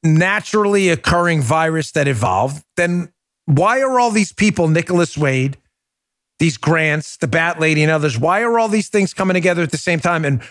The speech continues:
are we not allowed to ask these questions? Of course we're not. We live in a communist, uh, amongst a communist big tech regime that's trying to shut us all down because they're afraid of the answer.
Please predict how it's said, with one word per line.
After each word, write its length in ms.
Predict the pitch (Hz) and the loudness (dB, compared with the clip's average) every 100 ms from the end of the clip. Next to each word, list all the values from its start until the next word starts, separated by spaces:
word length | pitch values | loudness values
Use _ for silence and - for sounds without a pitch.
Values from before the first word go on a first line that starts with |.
| - | -4
are 80 | 160 | 0
we 120 | 170 | 0
not 200 | 170 196 | 0 0
allowed 320 | 208 208 208 | 0 0 -2
to 140 | 202 185 | -2 -2
ask 220 | 202 - | -2 0
these 180 | 233 - | -4 -2
questions? 540 | 247 254 - 262 - | 0 -2 -2 -4 -4
Of 100 | - | -4
course 260 | - 233 - | -2 -2 -2
we're 120 | 143 | -4
not. 240 | 98 87 | -4 -6
We 80 | 127 | -4
live 180 | 131 139 | -2 0
in 80 | 143 | -2
a 80 | 123 | -2
communist, 640 | - 143 139 135 120 - _ _ - | -2 0 0 -2 -4 -10 _ _ -4
uh, 200 | 139 127 | -2 0
amongst 300 | 139 147 - | -2 -2 -4
a 60 | 139 | -6
communist 580 | - 160 156 147 135 | -2 -2 0 -2 -2
big 200 | - 139 | -4 -4
tech 260 | 113 139 - | 0 -2 0
regime 320 | 131 110 147 | -2 0 0
that's 140 | 120 110 | 0 -2
trying 240 | 131 123 | -2 0
to 40 | |
shut 220 | 113 - 120 | -2 -2 -2
us 160 | 113 | -2
all 100 | 123 | -2
down 220 | 117 156 | 0 0
because 220 | 131 120 123 | -2 -4 -2
they're 160 | 127 | -2
afraid 320 | 107 - 113 | -4 -2 -2
of 60 | 101 | 0
the 160 | 95 87 | 0 0
answer. 240 | 82 - | -2 -6